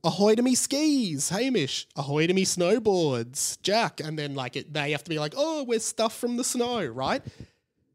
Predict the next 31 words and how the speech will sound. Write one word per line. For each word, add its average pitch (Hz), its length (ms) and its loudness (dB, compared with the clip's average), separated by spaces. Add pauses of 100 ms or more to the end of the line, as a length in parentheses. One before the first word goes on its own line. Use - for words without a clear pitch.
(500)
I 226 320 2
write 180 420 -2
those. 147 400 -8
That's, 170 280 -4
like, 214 200 -4
one 196 160 -4
of 190 40 -6
my 160 280 -2
jobs. 151 420 -6
I 156 220 -2
give 156 300 -2
them 147 160 -2
to 139 140 -8
Andy 131 460 -8
and 127 140 -8
I 123 100 -6
go, 131 240 -6
"Hey, 156 280 -4
here's 151 260 -6
what 147 100 -6
I'm 131 120 -8
thinking." 131 460 -8
And 160 160 -8
they 233 160 0
are 302 220 4
pretty 285 280 -4
hard 233 200 0
to 233 80 -10
come 220 160 -4
up 208 140 -4
with. 220 240 -6